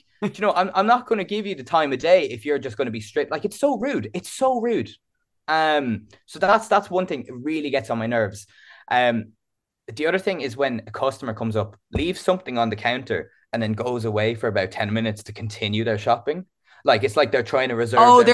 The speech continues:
Speaker 2: like, oh, they're marking their territory, like,
Speaker 1: Oh,
Speaker 2: "I'm
Speaker 1: yeah.
Speaker 2: next."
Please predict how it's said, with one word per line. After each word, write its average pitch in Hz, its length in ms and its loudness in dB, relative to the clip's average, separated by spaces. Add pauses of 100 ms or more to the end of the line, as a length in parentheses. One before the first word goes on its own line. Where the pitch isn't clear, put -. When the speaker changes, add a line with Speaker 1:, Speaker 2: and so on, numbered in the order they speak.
Speaker 2:
like, 226 420 6
oh, 226 300 8
they're 214 180 4
marking 220 320 4
their 196 100 0
territory, 202 600 2
like, 180 120 10
Speaker 1:
Oh, 190 200 8
Speaker 2:
"I'm 120 60 0
Speaker 1:
yeah. 196 120 -4
Speaker 2:
next." 160 500 2